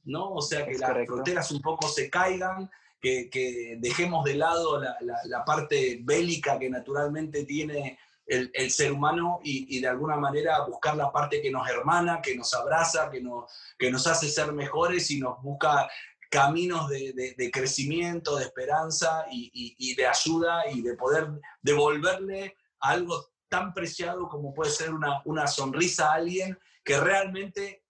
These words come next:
Speaker 1: te cambia la vida, te cambia la vida y nosotros tenemos en nuestras manos esa capacidad, realmente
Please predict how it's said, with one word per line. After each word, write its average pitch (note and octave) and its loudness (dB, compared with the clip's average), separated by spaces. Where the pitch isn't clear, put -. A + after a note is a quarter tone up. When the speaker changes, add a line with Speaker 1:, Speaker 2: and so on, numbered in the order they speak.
Speaker 1:
te B2+ -4
cambia D3+ -2
la B2+ -6
vida, A2+ -8
te D3 -6
cambia D3 2
la C#3 4
vida E3+ 4
y D3+ 0
nosotros F#3 0
tenemos E3+ 0
en D3+ 0
nuestras C#3+ -2
manos E3+ 0
esa F3 2
capacidad, A#2+ -4
realmente D#3 0